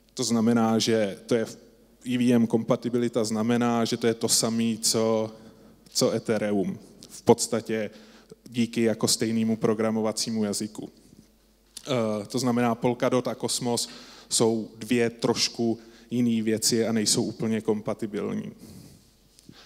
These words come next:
Takže to je z-, jakoby sázka na to, když by náhodou vyhrálo něco, než jsou E V M ka, tak v tuhle chvíli to vypadá, že to bude buď Polkadot,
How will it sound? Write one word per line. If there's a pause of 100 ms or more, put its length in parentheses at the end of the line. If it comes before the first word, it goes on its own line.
(220)
Takže
to
je
z-,
jakoby
sázka
na
to, (380)
když
by
náhodou (640)
vyhrálo
něco,
než
jsou
E
V
M
ka, (1400)
tak
v
tuhle
chvíli
to
vypadá, (380)
že
to
bude
buď
Polkadot,